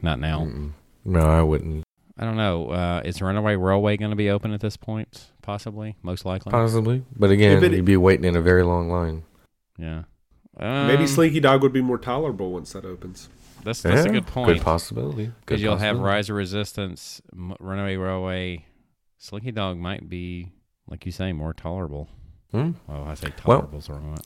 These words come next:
Speaker 2: that's why I'm going
Speaker 1: The
Speaker 2: with
Speaker 1: line.
Speaker 2: it for now. I'm, I'll stick with Slinky for.
Speaker 1: I could do Tower of Terror several times if I think I could, but
Speaker 2: I'm not. <laughs>
Speaker 1: <laughs>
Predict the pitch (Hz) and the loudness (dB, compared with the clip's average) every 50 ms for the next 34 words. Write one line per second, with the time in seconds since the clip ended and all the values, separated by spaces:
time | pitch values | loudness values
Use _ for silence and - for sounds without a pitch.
0 | - 76 107 104 - 127 113 110 107 107 110 110 107 107 98 101 104 95 98 107 | 0 2 2 6 8 10 10 10 10 8 8 8 8 6 6 6 4 6 6 4
1 | 95 - 80 - - - - - - 95 98 95 87 82 85 85 85 90 - - | 4 2 0 -8 -14 -18 -18 -4 -2 2 2 4 4 4 2 2 0 0 0 0
2 | 85 90 87 - - 95 90 87 90 82 80 - 87 80 78 - - 82 82 - | -2 -2 -2 -2 -2 -2 -2 0 -2 -2 -2 -4 -8 -8 -8 -8 -10 -12 -12 -14
3 | - - 78 80 85 - _ - _ _ _ _ _ _ _ _ _ - 233 - | -12 -12 -12 -12 -12 -16 _ -20 _ _ _ _ _ _ _ _ _ -8 -6 -6
4 | 285 208 202 135 - - 104 95 90 78 - - - 87 85 82 78 78 - - | -2 -2 -2 -2 0 -2 -4 -4 -4 -6 -8 -10 -8 -8 -8 -8 -8 -10 -12 -12
5 | 78 73 76 76 73 - - 76 76 76 78 78 78 78 - _ _ - - - | -14 -14 -14 -18 -18 -16 -16 -16 -16 -16 -16 -18 -18 -20 -20 _ _ -16 -16 -14
6 | - 73 78 - _ _ _ _ _ _ _ - 85 92 - - - - - - | -14 -16 -16 -18 _ _ _ _ _ _ _ -14 -14 -12 -12 -14 -16 -16 -18 -20
7 | _ _ _ - - - - - - - - 85 85 80 76 73 76 76 - - | _ _ _ -14 -14 -14 -14 -20 -20 -8 -6 -4 -4 -4 -4 -6 -6 -8 -10 -14
8 | _ - 117 - - - - - - - _ _ _ _ - 160 | _ -6 -6 -6 -6 -12 -18 -20 -20 -20 _ _ _ _ -4 -4